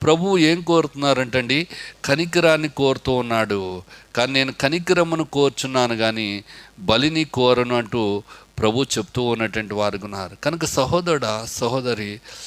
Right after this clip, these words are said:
మనం ఎలాగున్నాము, ఎలాంటి పరిస్థితుల్లో ఉన్నామో ఒకసారి మనము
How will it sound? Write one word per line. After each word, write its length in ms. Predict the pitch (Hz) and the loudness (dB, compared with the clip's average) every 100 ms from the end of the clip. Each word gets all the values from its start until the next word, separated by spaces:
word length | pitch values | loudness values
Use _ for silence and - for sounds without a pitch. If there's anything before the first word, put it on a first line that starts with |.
| - - | -18 -4
మనం 260 | 165 196 143 | -2 0 2
ఎలాగున్నాము, 960 | 135 180 208 208 196 151 113 98 90 90 87 87 - _ - - - - | 4 4 4 4 4 4 0 -4 -8 -14 -20 -20 -20 _ -20 -20 -20 -2
ఎలాంటి 440 | 123 185 214 190 | 4 4 4 2
పరిస్థితుల్లో 720 | 170 - 143 156 214 175 208 202 | 2 2 0 0 -4 0 6 6
ఉన్నామో 580 | 202 190 156 117 101 92 - - _ | 8 4 2 0 -6 -10 -20 -20 _
ఒకసారి 400 | 110 - 127 135 | -12 0 2 2
మనము 360 | 135 135 120 | 0 -2 -4